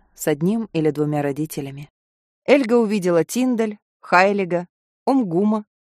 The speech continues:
почти всех, с кем ходила в воскресную школу, где их учили письму, счёту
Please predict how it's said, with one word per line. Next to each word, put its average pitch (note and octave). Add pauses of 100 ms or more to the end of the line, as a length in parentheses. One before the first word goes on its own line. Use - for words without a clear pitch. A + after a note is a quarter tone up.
почти -
всех, -
с -
кем D#3
ходила F#3
в E3+
воскресную E3+
школу, A3
где E3+
их E3
учили E3+
письму, E3+
счёту F3